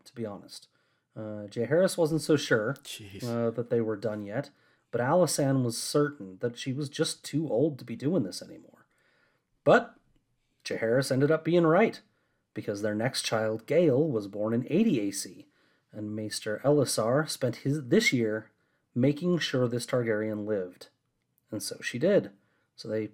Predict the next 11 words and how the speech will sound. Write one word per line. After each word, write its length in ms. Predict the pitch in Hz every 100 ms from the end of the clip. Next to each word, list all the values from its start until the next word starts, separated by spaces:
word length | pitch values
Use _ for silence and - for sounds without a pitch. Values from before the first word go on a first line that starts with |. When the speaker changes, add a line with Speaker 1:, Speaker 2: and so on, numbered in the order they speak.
| _
Speaker 1:
put 220 | - 120 -
all 260 | - 156 156
their 160 | 151
energy 320 | 151 147 131 135
into 120 | 127
making 280 | 127 123 120
sure 180 | 131 117
this 160 | 117
child 300 | - 113 107
would 100 | 110
survive, 580 | - 107 113 117 117 117